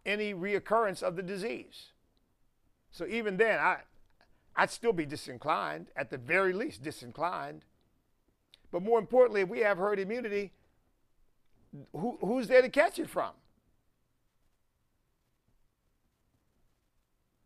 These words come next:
As we reach herd immunity, there are very few people who, A, have the disease, B, can transmit the disease. And so, what's the problem?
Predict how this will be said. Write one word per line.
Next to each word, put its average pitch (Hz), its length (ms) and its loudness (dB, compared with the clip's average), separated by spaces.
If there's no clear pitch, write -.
As 180 140 4
we 247 140 0
reach 226 260 -2
herd 208 240 4
immunity, 214 440 -2
there 202 160 2
are - 20 0
very 220 260 6
few 214 160 -8
people 214 560 0
who, 214 200 -2
A, 233 200 10
have 208 280 2
the 190 80 0
disease, 185 640 -2
B, 220 180 0
can 202 180 0
transmit 226 480 -2
the 208 80 -4
disease. 175 680 -2
And 226 140 -4
so, 214 440 6
what's 226 240 6
the 240 100 -6
problem? 190 440 0